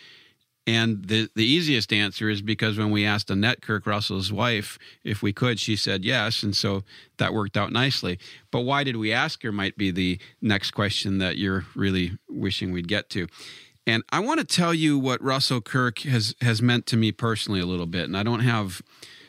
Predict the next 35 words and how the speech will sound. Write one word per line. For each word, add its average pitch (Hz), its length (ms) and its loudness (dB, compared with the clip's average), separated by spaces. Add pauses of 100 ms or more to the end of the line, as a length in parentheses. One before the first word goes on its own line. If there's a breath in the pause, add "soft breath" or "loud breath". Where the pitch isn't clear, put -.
forever 131 480 2
to 107 140 -2
do 95 160 2
this, 107 280 0
and 104 120 2
it 95 120 -2
could 101 100 0
take 117 240 0
that 101 220 -4
long. 92 240 -2
So - 160 -2
let 131 160 2
me 165 100 2
just 143 240 -2
make 123 180 2
a 110 60 -14
couple 120 320 -4
comments, 104 580 -2 (460 loud breath)
um, 98 320 -2
as 98 160 -4
best 101 340 -2
as 95 140 -2
I'm 92 200 2
able. 87 240 0
But 87 180 -4 (400 loud breath)
I 156 140 2
encountered 170 840 0
Russell 139 420 -2
Kirk 123 400 -4
myself 113 720 -2 (600 loud breath)
when 120 260 2
I 127 100 2
was 139 180 0
in 131 140 4
my 107 360 2